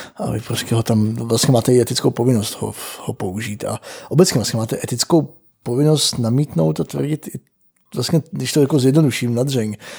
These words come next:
cokoliv, co je ve prospěch toho klienta, co může vést ke zrušení toho rozhodnutí, jo, což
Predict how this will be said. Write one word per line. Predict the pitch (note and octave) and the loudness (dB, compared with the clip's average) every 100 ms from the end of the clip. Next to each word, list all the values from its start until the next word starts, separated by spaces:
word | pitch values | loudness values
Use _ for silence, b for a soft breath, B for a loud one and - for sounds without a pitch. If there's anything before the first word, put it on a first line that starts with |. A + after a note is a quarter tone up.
| B B | B B
cokoliv, | - - C#3 | -4 2 2
co | C#3 D3 | 4 4
je | |
ve | C#3+ | 4
prospěch | C#3 - C#3+ | 2 -2 0
toho | D#3 | 2
klienta, | C3+ C3+ D3 | 2 2 2
co | C3+ | 0
může | C#3+ C#3 | 0 2
vést | C#3+ C3 | 2 0
ke | - | -2
zrušení | C#3 C3+ C#3+ C#3+ | -4 -2 -2 0
toho | D#3 | 2
rozhodnutí, | D3 D#3+ D#3+ G2+ - | 2 2 0 -4 -8
jo, | G2+ A2 | -8 -6
což | - B2+ - | -4 -4 -4